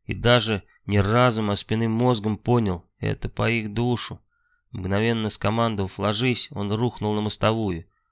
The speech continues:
В ту же секунду метров двадцати прямо по улице земля содрогнулась. Четыре разрыва один за другим взметнули на высоту третьего, четвертого этажа обломки домов, булыжники мостовой,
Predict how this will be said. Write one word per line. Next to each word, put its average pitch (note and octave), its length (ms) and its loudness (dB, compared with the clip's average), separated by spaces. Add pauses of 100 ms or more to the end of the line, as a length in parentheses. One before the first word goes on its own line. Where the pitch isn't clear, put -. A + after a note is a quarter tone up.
(300)
В - 120 -20
ту A#2+ 160 -2
же G#2+ 100 -2
секунду A2 540 -4
метров G#2 420 -2
двадцати G#2 480 -2
прямо A2 400 0
по - 140 -4
улице G#2 520 0
земля G#2 400 0
содрогнулась. G2 840 -4 (640)
Четыре C3+ 480 2
разрыва A#2+ 640 6
один B2 280 4
за A#2+ 120 2
другим A2+ 460 2
взметнули B2+ 680 2
на A#2+ 140 2
высоту B2 360 2
третьего, B2+ 440 2
четвертого B2 560 0
этажа A#2 400 2
обломки A#2 460 0
домов, A2+ 540 2 (260)
булыжники A#2+ 580 4
мостовой, A#2+ 680 2